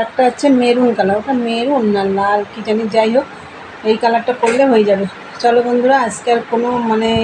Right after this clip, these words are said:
ইয়ে না, রান্না একদম মেশিনে কাজ করব, সব কাজ ওইদিকে কমপ্লিট, তোমরা তো দেখলে। চলো পরে কথা হচ্ছে। বন্ধুরা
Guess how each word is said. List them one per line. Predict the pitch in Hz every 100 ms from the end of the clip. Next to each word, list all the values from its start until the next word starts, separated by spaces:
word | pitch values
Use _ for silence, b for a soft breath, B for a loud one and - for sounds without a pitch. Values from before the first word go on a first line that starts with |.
| 220
ইয়ে | 226 226
না, | 269 330 - -
রান্না | 196 220 214
একদম | 226 233
মেশিনে | 214 190 220 226
কাজ | 233 226
করব, | 240 233 262 -
সব | 233 - -
কাজ | 226 220
ওইদিকে | 208 214 233 -
কমপ্লিট, | 208 214 226 262 -
তোমরা | 208 208 196
তো | 208
দেখলে। | 208 202 240 320 - - - - - - - - - -
চলো | - 220 208 - - -
পরে | 220 226
কথা | 214 208 208
হচ্ছে। | 190 - 208 - - - - - - - - - - - - - - - - - - 226
বন্ধুরা | 262 277 294